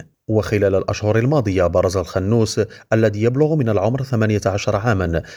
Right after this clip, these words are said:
في خط وسط راسينج جينك، حيث خاض وسط الميدان الشاب هذا الموسم خمسة وعشرين مباراة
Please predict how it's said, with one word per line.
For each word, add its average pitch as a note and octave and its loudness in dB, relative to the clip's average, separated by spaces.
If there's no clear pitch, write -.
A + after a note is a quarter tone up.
في A#2 -2
خط C#3 0
وسط A2 0
راسينج G#2+ 0
جينك، F2 -2
حيث G2 -4
خاض F#2+ -2
وسط G#2 0
الميدان G2+ 0
الشاب G#2+ 0
هذا G2 0
الموسم G#2 0
خمسة C#3+ -2
وعشرين G#2+ 0
مباراة F#2+ 2